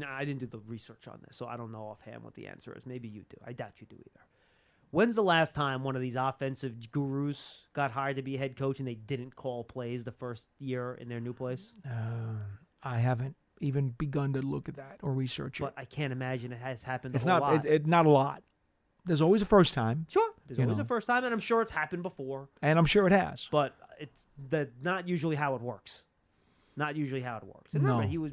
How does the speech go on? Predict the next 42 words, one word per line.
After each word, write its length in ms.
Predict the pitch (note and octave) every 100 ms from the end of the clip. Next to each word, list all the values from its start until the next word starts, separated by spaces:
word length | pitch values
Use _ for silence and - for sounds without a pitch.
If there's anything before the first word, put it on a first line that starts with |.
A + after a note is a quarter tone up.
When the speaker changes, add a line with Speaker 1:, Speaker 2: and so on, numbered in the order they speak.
| -
Speaker 1:
Dable 300 | C#3 D3 G3+
was 100 | E3+
brought 280 | A#2+ B2 B2
in 140 | D3
because 360 | E3+ E3+ - F3+
of 100 | F3
his 120 | D#3+
strength 340 | - C#3+ D3 D#3+
as 100 | E3
a 60 |
play 160 | - A3
caller. 200 | - - _
Speaker 2:
Right. 260 | C3 G#2+ - _ _ _
Speaker 1:
So 300 | - C#3 A2+ _ _ _ _ -
I 160 | E3
would 160 | G3 F3+
say, 220 | F#3 D#3+ -
I, 180 | D#3+ E3
my 180 | D#3+ F3+
guess 220 | F3 E3
would 100 | D3+
be 80 | C#3
Dable, 260 | A#2 G#2 - - -
but 140 | C3 B2+ D#3+
we'll 80 | E3+
see. 160 | - - - -
Speaker 2:
Yeah. 100 | C3+
Speaker 1:
All 40 | F3
right, 80 | G2 - -
I 100 | D#3+
got 160 | F#3 F3+
Matthew 320 | F#3+ G3 G#3
Cochran. 540 | - G#3+ A3 G3+ C#3+ G2+ - _ _ _ _ _ _ _ _ - - -
Who 140 | A3+
will 160 | C#4+ B3
have 220 | A3+ G#3
the 80 | F#3
most 320 | F3 G3+ G3+
sacks 460 | - A3 A#3 - A3
on 180 | E3+ D3
the 80 |
team, 540 | C#3 C#3+ B2 A2 A#2+